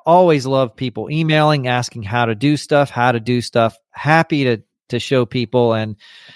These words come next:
it's not that my way or there's any right or wrong way. I just have a way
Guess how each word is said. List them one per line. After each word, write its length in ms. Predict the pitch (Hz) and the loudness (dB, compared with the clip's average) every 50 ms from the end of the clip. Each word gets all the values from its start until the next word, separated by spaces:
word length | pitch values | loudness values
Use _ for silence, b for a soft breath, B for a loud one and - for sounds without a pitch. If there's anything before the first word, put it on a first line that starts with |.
| B B B B | B B B B
it's 180 | 151 - - | -2 0 2
not 280 | 160 180 202 240 - - | 2 4 4 2 2 0
that 240 | 196 180 - - - | -2 -2 -2 -6 -2
my 260 | 127 135 139 151 170 | 0 2 2 4 4
way 440 | 175 156 156 156 160 170 180 180 151 | 4 4 4 4 4 4 4 2 2
or 140 | 127 117 | 0 0
there's 240 | 110 123 127 131 117 - | 0 -2 -2 -4 -4 -4
any 240 | 147 143 160 170 156 | -4 -2 0 0 0
right 340 | 123 117 123 131 151 180 - | 0 2 2 2 2 2 0
or 160 | - 123 110 | -4 -4 -2
wrong 320 | 107 117 120 135 151 156 | 0 2 2 2 2 2
way. 220 | 147 - 165 175 - | 2 0 0 0 0
I 160 | 120 147 165 | 0 -2 0
just 240 | 156 175 160 - - | 0 -2 -2 -2 -2
have 280 | 151 151 147 131 110 - - | -2 0 0 -2 -2 -4 -4
a 200 | 123 120 127 147 | -2 -2 0 0
way 420 | 147 135 131 135 147 165 185 190 | 2 2 2 4 4 2 0 -2